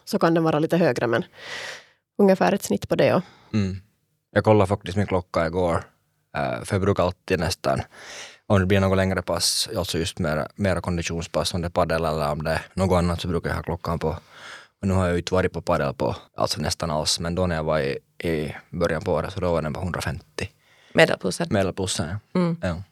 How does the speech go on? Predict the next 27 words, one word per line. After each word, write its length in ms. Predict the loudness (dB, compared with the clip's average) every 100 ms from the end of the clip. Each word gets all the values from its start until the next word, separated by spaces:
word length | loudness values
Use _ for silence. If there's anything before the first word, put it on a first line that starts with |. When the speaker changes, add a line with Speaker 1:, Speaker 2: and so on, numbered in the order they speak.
| -4
Speaker 2:
Men 120 | 4
där 160 | 6 6
är 40 | 6
ju 60 | 2 0
lite, 260 | -4 0
vad 120 | 0 2
heter 220 | 2 0
det, 40 |
beroende 380 | 2 4 4 2
på 300 | 2 4 4
vad 180 | 4 4
du, 260 | 2 2 -2 -2
vad 140 | 2
du 80 | 2
är 40 |
van 320 | 6 4 4
vid 180 | 0 -6 -8 _
och 120 | -4 0
vad 120 | 2
du 60 |
är 40 | 4
bra 220 | 4 2
på. 200 | 0 -4 -4 _ _ _ _ -8
Speaker 3:
Så 160 | 2
är 80 | 2
det. 120 | 2 -6 -4
Speaker 2:
Att, 360 | -2 -2 -8